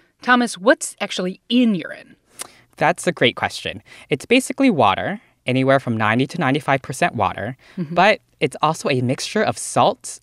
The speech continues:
Speaker 2: like electrolytes, and nitrogen compounds, most notably a compound called urea.
Speaker 1: Mm-hmm.
Speaker 2: And this brings me to my first myth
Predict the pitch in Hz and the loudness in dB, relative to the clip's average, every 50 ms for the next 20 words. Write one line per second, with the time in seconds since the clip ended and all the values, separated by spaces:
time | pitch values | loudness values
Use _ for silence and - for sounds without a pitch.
0 | - 120 110 101 104 135 - 226 220 170 - - - 131 120 110 110 123 - _ | -14 -12 -4 -2 -2 -2 0 0 0 0 -2 -2 -6 -2 -2 0 -2 -2 -4 _
1 | - - - - 123 117 117 127 143 151 151 135 120 120 - 127 120 - 127 120 | -14 -18 -16 -10 -6 -2 0 0 0 0 -2 -2 -2 -2 -4 -6 -4 -2 -2 -2
2 | - - 139 127 127 - 107 87 - - - 147 - - - _ _ _ _ - | 0 -2 -2 -2 -2 -4 -8 -8 -8 -12 -16 -16 -16 -16 -20 _ _ _ _ -20
3 | - - - _ - 139 139 - - 170 196 185 180 175 - 123 110 113 - 120 | -20 -20 -20 _ 0 0 0 2 4 4 4 4 4 2 0 0 0 2 0 -2
4 | - - - 160 160 175 165 151 135 131 131 - - 110 104 104 107 - - _ | -4 -2 0 2 2 2 2 0 0 0 -2 -2 -2 0 0 0 0 -2 -4 _
5 | 113 113 110 101 98 95 - - - - 135 - _ 196 185 180 - - 151 127 | -8 -6 -6 -6 -6 -8 -10 -10 -12 -14 -14 -14 _ -10 -10 -10 -10 -12 -16 -16
6 | 156 151 147 _ _ - 127 120 117 180 240 - - - 226 214 190 180 - 202 | -16 -18 -20 _ _ -2 -2 0 2 2 2 2 2 0 0 0 0 0 0 -2
7 | 180 - - - 98 98 101 - - - 156 180 220 - - 139 117 104 104 - | -4 -4 -4 -2 -2 -2 -2 -4 -4 -2 0 0 0 -2 -4 -2 0 0 -2 -2
8 | - - _ _ | -10 -20 _ _